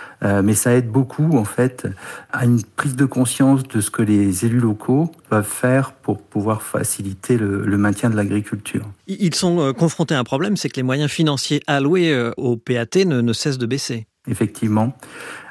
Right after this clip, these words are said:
Speaker 1: Au départ, les dispositifs étaient faiblement dotés en financement public. Euh, suite, euh, au plan de relance, on a eu une vraie accélération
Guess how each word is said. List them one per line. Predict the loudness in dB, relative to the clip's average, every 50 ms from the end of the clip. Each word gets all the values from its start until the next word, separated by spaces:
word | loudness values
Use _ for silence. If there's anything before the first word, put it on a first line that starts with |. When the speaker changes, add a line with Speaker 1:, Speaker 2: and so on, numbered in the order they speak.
| -8 -2
Speaker 1:
Au | 0 2 4
départ, | 4 2 2 2 2 2 4
les | 2 0
dispositifs | -2 -4 -6 -4 -4 -2 -2 0 -2 -2 0 0 -2
étaient | -2 -2 -4 -4
faiblement | -2 0 0 0 2 2 0 2 2 2
dotés | 2 2 2 0 0 0 0 0
en | 0
financement | 0 -2 -2 -2 -2 -2 -4 -4 -4
public. | -4 -4 -8 -8 -4 -2 0 0 0 -2 -6 -10 -10 -4
Euh, | -2 0 0 0 0 0 -2 -4 -4 -6 -6
suite, | -6 -6 -6 -2 -2 -2 -4 -4 _ -4 -2
euh, | 0 0 0 0 -2
au | -2 -2
plan | -2 0 0 0
de | 0
relance, | 0 0 2 2 2 2 2 2 0 -4 -6 -10 -14 -14 -12 -12 -12 -14 -16 -8 -2
on | 0 2 4
a | 4 4
eu | 4
une | 4 4 4
vraie | 4 4 2
accélération | 2 2 0 0 0 0 0 2 0 0 -2 -4 -4 -2 -2 -4 -4